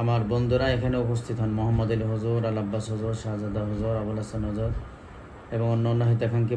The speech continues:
বন্ধুরা যারা আছো, সবাই, আহ, এই জান্নাতের সামনে উপস্থিত হও এবং ওই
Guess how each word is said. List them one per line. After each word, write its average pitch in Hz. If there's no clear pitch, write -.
বন্ধুরা 117
যারা 113
আছো, 127
সবাই, 117
আহ, 107
এই 107
জান্নাতের 117
সামনে 117
উপস্থিত 113
হও 123
এবং 113
ওই 113